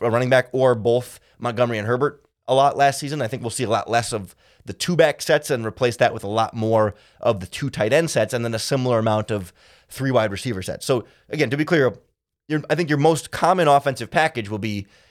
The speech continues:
D J Moore on the outside, Chase Claypool on the outside, Darnell Mooney, Darnell Mooney in the slot, Cole Kmet at tight end, Khalil Herbert or D'Onta Foreman at running back. Like, that's, that's, you're gonna be your,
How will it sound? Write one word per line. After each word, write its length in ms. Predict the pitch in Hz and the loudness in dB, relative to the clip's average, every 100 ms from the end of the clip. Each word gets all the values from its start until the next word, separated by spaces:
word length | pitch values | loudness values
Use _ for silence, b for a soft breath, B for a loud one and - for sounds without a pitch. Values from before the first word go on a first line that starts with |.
| b b | b b
D 100 | 143 | -2
J 140 | 160 | 2
Moore 220 | 147 147 | 4 6
on 80 | 143 | 4
the 80 | 143 | 4
outside, 440 | 139 147 135 127 - _ | 2 4 2 2 -4 _
Chase 240 | - 139 | 0 0
Claypool 300 | - 135 135 | 2 0 2
on 100 | 127 | 2
the 60 | 120 | 2
outside, 440 | 117 - 113 107 - b b | 0 2 2 2 -4 b b
Darnell 280 | 120 123 120 | 0 2 2
Mooney, 300 | 117 117 110 104 - | 2 0 -2 -6 -4
Darnell 300 | 120 131 139 | 2 4 4
Mooney 280 | 127 127 127 | 2 0 -2
in 120 | 117 | -2
the 80 | 113 | -4
slot, 400 | - 120 113 - - b b | 0 2 2 -2 -12 b b
Cole 160 | - 139 | 0 2
Kmet 260 | 143 123 117 | 2 2 0
at 80 | |
tight 220 | - 120 110 | 0 -2 0
end, 280 | 107 101 - b - | -2 -4 -8 b -10
Khalil 260 | 123 123 | -2 0
Herbert 340 | 110 113 107 - | 2 0 0 -2
or 300 | 110 104 95 - | 0 0 -2 -4
D'Onta 200 | 104 98 | -4 -2
Foreman 300 | 104 101 98 | -2 -2 -2
at 180 | 95 - | -6 -6
running 300 | 104 98 95 | -4 -4 -6
back. 260 | 90 - - | -12 -12 -10
Like, 160 | 107 | -6
that's, 260 | 104 151 - | 0 0 2
that's, 300 | 160 151 - | 0 0 -2
you're 60 | 135 | -4
gonna 160 | 127 | -4
be 80 | 120 | -4
your, 420 | 117 113 101 92 | -2 -2 0 -2